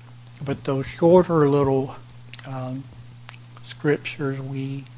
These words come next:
we call them invocations, and the,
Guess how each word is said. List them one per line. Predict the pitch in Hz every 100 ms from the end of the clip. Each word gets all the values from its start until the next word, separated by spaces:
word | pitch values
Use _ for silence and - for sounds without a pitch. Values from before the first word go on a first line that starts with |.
| - - -
we | 147 135
call | - 147 139
them | 139 -
invocations, | 160 143 131 120 - 180 - - 131 202 - - - - - - - - -
and | 147 139 135 139 139 - - -
the, | 143 139 143